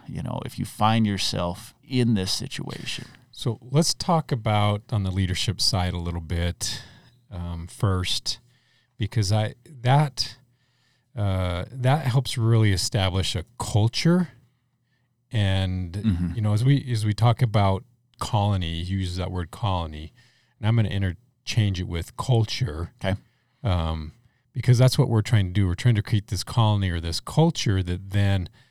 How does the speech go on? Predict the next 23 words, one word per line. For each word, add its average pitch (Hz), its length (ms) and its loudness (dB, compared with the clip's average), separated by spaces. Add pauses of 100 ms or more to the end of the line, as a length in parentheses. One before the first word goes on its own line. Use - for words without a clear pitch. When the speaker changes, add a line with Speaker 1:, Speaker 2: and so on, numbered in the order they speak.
(260)
Speaker 2:
doesn't, 117 720 2
you 135 140 -6
know, 98 120 -2
that 98 120 -4
stands 127 380 4
together, 104 420 4
is 95 100 2
strong, 104 480 2
recognizes 92 840 -2
it, 92 160 0
works 117 320 4
together 98 420 2
as 90 120 0
a 87 60 -2
team 85 640 -4
to - 100 -4
do 117 220 0
some 98 240 0
of 82 60 -2
that, 80 320 -2 (460)
instead 135 720 4 (180)
of, 92 720 -2 (360)
um, 85 680 -4